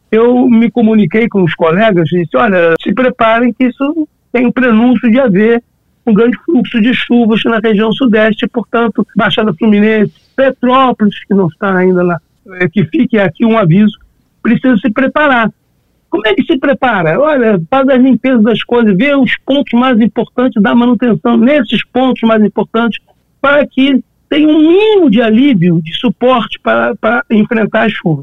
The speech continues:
Não fizeram absolutamente nada. E aí a chuva cai como se fosse uma grande surpresa. Ih, chegou janeiro e choveu, que, que coisa, de fato inédito, nunca vi isso na vida. Esse despreparo para os eventos climáticos previsíveis, absolutamente previsíveis, e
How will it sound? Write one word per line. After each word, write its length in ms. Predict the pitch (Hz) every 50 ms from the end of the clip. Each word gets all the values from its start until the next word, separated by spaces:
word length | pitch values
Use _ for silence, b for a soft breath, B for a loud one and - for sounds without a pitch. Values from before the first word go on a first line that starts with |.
| - _
Não 140 | - - -
fizeram 360 | - 302 247 247 269 277 294
absolutamente 720 | 285 - - - 294 311 - 330 302 294 339 311 - 339
nada. 400 | 339 311 294 285 269 190 180 196
E 120 | 202 220
aí 200 | 233 240 240 247
a 120 | 269 285 247
chuva 320 | - - 262 254 285 269 -
cai 220 | 254 247 269 262
como 180 | - 294 285 247
se 80 | - -
fosse 220 | - 285 262 285
uma 160 | 277 285 269
grande 260 | 262 262 285 269 214
surpresa. 440 | - 277 - - - 233 226 220 269
Ih, 200 | 349 370 339 269 - _ _ _ _ _ _
chegou 320 | - 311 320 240 320 320 294
janeiro 460 | 277 294 269 254 254 302 320 311 311
e 60 | 269
choveu, 380 | - - 269 202 185 277 294 277
que, 180 | - 339 285
que 160 | - - 302 247
coisa, 480 | - - 294 311 330 320 294 247 285
de 200 | 269 269 254 233 -
fato 240 | 294 294 285 -
inédito, 480 | 269 240 226 269 302 311 302 220 - 247
nunca 300 | 240 294 302 - 302 254
vi 140 | 214 262 285
isso 120 | 247 -
na 140 | 269 254 240
vida. 420 | 202 226 277 294 285 240 185 175 - _ _ _ _ _
Esse 240 | - 285 220 - 262
despreparo 880 | 226 262 302 - - - 269 240 185 - - 254 269 277 269 240 208 175
para 400 | 160 - 220 214 208 202 196 165 - _ _ _ -
os 220 | 190 202 202 185 175
eventos 400 | 196 180 165 233 226 214 - -
climáticos 640 | - 220 202 190 208 214 208 214 - - - - -
previsíveis, 800 | - 285 330 330 285 254 240 180 160 202 294 302 240 208 175 165
absolutamente 640 | 226 262 277 262 - - 262 220 247 240 240 269 - -
previsíveis, 720 | _ 247 233 233 196 190 165 180 233 240 214 196 165 165 180
e 100 | 180